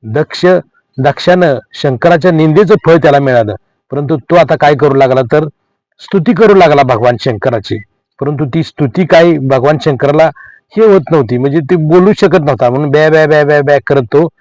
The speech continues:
असा बोलू लागला. त्यावेळेला भगवान शंकर हसले आणि हसले आणि प्रसन्न झाले भगवान शंकर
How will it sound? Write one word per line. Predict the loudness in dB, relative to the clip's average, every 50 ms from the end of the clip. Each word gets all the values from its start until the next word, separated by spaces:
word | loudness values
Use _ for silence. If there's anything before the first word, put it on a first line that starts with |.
| _ -20 _ _ -14
असा | -10 -8 -6
बोलू | -4 0 2 2 2 2 2
लागला. | 2 2 2 0 0 -2 -2 -4 -6 _ _ _ _ _ _ -4
त्यावेळेला | -2 0 0 2 2 0 0 -2 -2 -4 -6 _ _ _ _ _ _ _
भगवान | -12 -10 -6 -4 -4 -4 -4
शंकर | -4 -6 -6 -6 -6 -6
हसले | -6 -6 -8 -8 -8 -6 -6 -6 -8 _ _ _ _ _ _ _ _ _ _ _ _ _ _ _ _ _ _ _ _ _ -14
आणि | -10 -8 -8 -8
हसले | -8 -10 -10 -12 -10 -6 -2 -2 -2 -2 -4 -6 -14 -20 -20 _ _ _ _ _ _ _ _ _ _ _ _ _ _ _ _ _ _ _ _ _ _ _
आणि | -12 -12 -8
प्रसन्न | -4 -4 -4 0 2 2 2 4
झाले | 4 2 2 2 2
भगवान | 0 0 0 0 -2 -4 -4
शंकर | -6 -10 -10 -10 -10